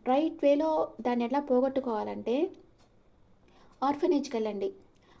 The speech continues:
అక్కడ అమ్మా నాన్న లేని పిల్లలు ఉంటారు. వాళ్ళకి ఎవరు మంచి చెడ్డలు చెప్పరు. లైఫ్లో ఇట్లున్నా-, ఇట్లుండాలి, అట్లుండాలి, ఎవరు వాళ్ళతో మనసు విప్పి మాట్లాడరు. just టైంకి ఫుడ్ ఇస్తారు, వాళ్ళు అది తినేసి అక్కడ ఆడుకోవడమో ఏదో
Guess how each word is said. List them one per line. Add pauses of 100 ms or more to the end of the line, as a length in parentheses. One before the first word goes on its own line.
(140)
అక్కడ
అమ్మా
నాన్న
లేని
పిల్లలు
ఉంటారు. (720)
వాళ్ళకి
ఎవరు
మంచి
చెడ్డలు (100)
చెప్పరు. (880)
లైఫ్లో
ఇట్లున్నా-, (100)
ఇట్లుండాలి,
అట్లుండాలి,
ఎవరు
వాళ్ళతో
మనసు
విప్పి
మాట్లాడరు. (520)
just
టైంకి
ఫుడ్
ఇస్తారు, (300)
వాళ్ళు
అది
తినేసి
అక్కడ
ఆడుకోవడమో
ఏదో